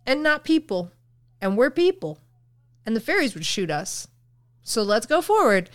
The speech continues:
And that's what they do. And then April goes, "Hey, these trees, they've gone sharp."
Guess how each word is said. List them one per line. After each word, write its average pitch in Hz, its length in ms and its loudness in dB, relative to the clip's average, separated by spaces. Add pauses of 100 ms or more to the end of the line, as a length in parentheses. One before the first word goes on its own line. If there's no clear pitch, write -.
(320)
And 180 100 -8
that's 175 140 -8
what 196 60 -10
they 233 80 -4
do. 247 300 -6 (520)
And 240 100 -4
then 359 100 0
April 262 260 0
goes, 226 200 0
"Hey, 233 300 2
these 254 260 -4
trees, 285 440 -4
they've 233 260 -2
gone 165 200 0
sharp." 170 440 -2